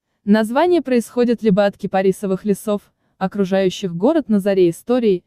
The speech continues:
либо непосредственно от имени Кипариса, охотника и друга бога музыки и света Аполлона.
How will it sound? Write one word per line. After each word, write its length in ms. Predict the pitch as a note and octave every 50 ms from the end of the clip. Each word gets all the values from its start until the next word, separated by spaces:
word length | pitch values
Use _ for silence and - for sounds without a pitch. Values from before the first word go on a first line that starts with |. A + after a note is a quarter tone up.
| _
либо 240 | - G3 A3 F#3+ G#3
непосредственно 840 | G3+ G3 F#3+ G3+ G3 - - B3+ D4+ - - - C#4 C#4 C4 B3+ A#3+
от 140 | A3 -
имени 260 | G#3 F#3+ F#3 F3+ F3+ F3
Кипариса, 720 | - - F3 - F#3+ F#3+ G3+ G#3 G3+ - - F#3 E3+ F3 - _ _ _ _
охотника 600 | - G#3 G#3+ - - D4 D4 - C#4 C4 - A3+
и 40 | G#3+
друга 320 | F#3 G3+ G#3+ G#3+ F#3+ F#3+
бога 320 | E3+ F3 F#3+ F3+ F3 F#3+
музыки 460 | F#3+ G3 G#3+ C#4+ C#4 C4 B3+ - - A3
и 80 | G3+
света 420 | - - - G3+ G3+ G3 - G3+ F#3+
Аполлона. 640 | F3+ - F3+ E3+ E3 D#3+ D#3 D#3 D#3 D3+ D#3+ -